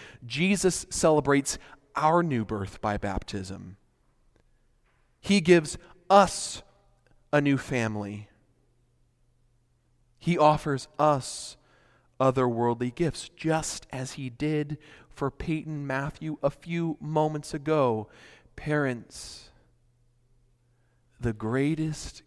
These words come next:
gift you can give your child is to have them baptized,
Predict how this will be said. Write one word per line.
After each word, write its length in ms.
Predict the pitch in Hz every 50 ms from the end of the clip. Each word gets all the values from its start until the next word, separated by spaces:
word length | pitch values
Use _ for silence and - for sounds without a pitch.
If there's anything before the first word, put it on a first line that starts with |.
| -
gift 520 | 127 123 131 131 135 135 - - - - -
you 160 | - 120 117
can 200 | - - 110 104 101
give 460 | 98 110 117 123 127 127 127 127 139 -
your 220 | - 110 107 107
child 960 | - - - - - 120 120 120 120 120 120 120 113 110 110 107 107 107 101 - _ _ _ _ _ _ _ _ _ _ _ _ _ _ _ _ _ _ _ _ _ _ _ _
is 220 | - 101 98 92 -
to 100 | - 107
have 320 | - 113 110 107 107 107
them 200 | 104 104 107 104
baptized, 760 | 101 107 110 110 - - - 110 107 107 101 95 - - -